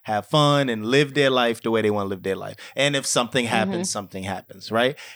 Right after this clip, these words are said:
Speaker 1: And then there
Speaker 2: Mm-hmm.
Speaker 1: are people that are, like, fucking out here dating to marry. <laughs> Like,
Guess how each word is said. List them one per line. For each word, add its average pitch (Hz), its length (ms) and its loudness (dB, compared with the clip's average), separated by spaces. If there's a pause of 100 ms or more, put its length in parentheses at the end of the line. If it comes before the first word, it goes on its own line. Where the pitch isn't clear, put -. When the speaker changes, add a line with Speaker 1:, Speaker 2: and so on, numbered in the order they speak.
Speaker 1:
And 127 240 -4
then 175 200 6
there 226 160 6
Speaker 2:
Mm-hmm. 131 80 2
Speaker 1:
are 123 140 2
people 131 520 2
that 120 240 4
are, 117 120 4
like, 113 300 0
fucking 127 280 0
out 120 140 0
here 120 160 -2
dating 156 420 2
to 202 140 2
marry. 123 500 2
<laughs> 127 160 4
Like, 165 320 2